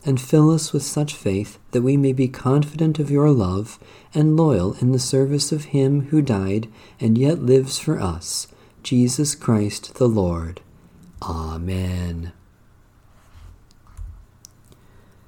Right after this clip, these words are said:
Our Father, who art in heaven, hallowed be thy name. Thy kingdom come,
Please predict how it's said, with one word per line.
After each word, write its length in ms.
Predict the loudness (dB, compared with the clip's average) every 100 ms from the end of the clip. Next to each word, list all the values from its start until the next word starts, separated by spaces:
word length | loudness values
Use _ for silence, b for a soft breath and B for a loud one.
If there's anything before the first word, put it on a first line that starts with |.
| b b _ 0
Our 200 | 6 6
Father, 580 | 6 4 4 4 0 -2 -4
who 200 | -2 0
art 380 | 2 2 2 -2
in 80 | -6
heaven, 640 | 0 0 2 0 0 -4 -14 _ -6
hallowed 560 | 0 2 4 2 2
be 240 | 4 4 4
thy 260 | 4 4
name. 540 | 4 2 0 -4 -6 -12 _ -20 B B B B
Thy 260 | 0 4 2
kingdom 460 | 4 4 6 4
come, 560 | 2 2 4 4 2